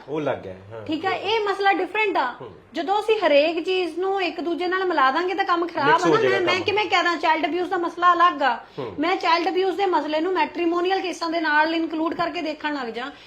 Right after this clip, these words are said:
Speaker 2: ਤੇ
Speaker 1: ਹੂੰ।
Speaker 2: ਬੇਵਕੂਫੀ ਕਿਹਦੀ ਹੈ? ਮੇਰੀ ਆ। ਅਲੱਗ-ਅਲੱਗ ਚੀਜ਼ਾਂ ਨੇ। ਇੱਕ ਪੌਕਸੋ ਦਾ ਕੇਸ ਆ, ਉਹਦੇ ਨਾਲ ਕਿਤੇ ਨਾ ਕਿਤੇ ਜੇ ਅਸੀਂ ਕਰਨਾ ਤਿੰਨ ਸੌ ਛਿਹੱਤਰ ਰੇਪ ਵਾਲੇ ਨਾਲ, ਫਿਰ ਵੀ ਕਿਤੇ ਨਾ ਕਿਤੇ ਉਹਨੂੰ ਆਪਾਂ ਜੋੜ ਕੇ ਦੇਖ ਸਕਦੇ ਹਾਂ।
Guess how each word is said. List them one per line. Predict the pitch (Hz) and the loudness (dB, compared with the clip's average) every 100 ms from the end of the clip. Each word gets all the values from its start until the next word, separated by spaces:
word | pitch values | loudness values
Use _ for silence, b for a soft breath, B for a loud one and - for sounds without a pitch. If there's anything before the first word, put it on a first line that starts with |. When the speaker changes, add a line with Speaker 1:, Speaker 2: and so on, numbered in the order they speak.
| B | B
Speaker 2:
ਤੇ | - | -4
Speaker 1:
ਹੂੰ। | |
Speaker 2:
ਬੇਵਕੂਫੀ | 311 320 311 359 392 403 | -2 -2 -2 -4 -2 0
ਕਿਹਦੀ | 370 359 | 0 0
ਹੈ? | 415 | 0
ਮੇਰੀ | 330 269 302 349 | 0 0 0 0
ਆ। | 320 339 - _ _ _ - - _ _ _ _ - 311 | -2 -4 -14 _ _ _ -20 -20 _ _ _ _ -4 2
ਅਲੱਗ-ਅਲੱਗ | 311 294 415 494 494 | 4 4 4 4 4
ਚੀਜ਼ਾਂ | 403 302 339 | 2 0 0
ਨੇ। | 311 285 | 0 -2
ਇੱਕ | 349 330 339 427 | -4 -4 -4 -2
ਪੌਕਸੋ | 415 330 - 403 | 4 4 2 -2
ਦਾ | 381 349 | 0 0
ਕੇਸ | 349 262 254 247 | 2 2 2 0
ਆ, | 208 196 - _ b b b | -6 -6 -14 _ b b b
ਉਹਦੇ | 311 381 | -2 0
ਨਾਲ | 415 415 | 0 -2
ਕਿਤੇ | 427 403 453 | -2 -2 2
ਨਾ | 453 440 | 2 2
ਕਿਤੇ | 359 320 330 | 0 -2 -2
ਜੇ | 339 | -2
ਅਸੀਂ | 320 370 | -4 0
ਕਰਨਾ | 330 277 320 | 0 2 0
ਤਿੰਨ | 339 311 | -2 -6
ਸੌ | 349 | -6
ਛਿਹੱਤਰ | 320 349 330 | -6 -6 -4
ਰੇਪ | 320 294 294 | -2 -2 0
ਵਾਲੇ | 320 311 | 2 2
ਨਾਲ, | 320 320 | 2 -2
ਫਿਰ | 311 330 | -2 -4
ਵੀ | 349 392 | -2 -2
ਕਿਤੇ | 320 | -2
ਨਾ | 311 | -4
ਕਿਤੇ | 302 311 302 | -4 -6 -6
ਉਹਨੂੰ | 302 339 | -4 -2
ਆਪਾਂ | 311 311 | -2 -2
ਜੋੜ | 302 277 | -2 -2
ਕੇ | 269 330 | -2 -4
ਦੇਖ | 302 294 | -4 -2
ਸਕਦੇ | - 247 226 220 | -2 -4 -4 -8
ਹਾਂ। | 208 | -10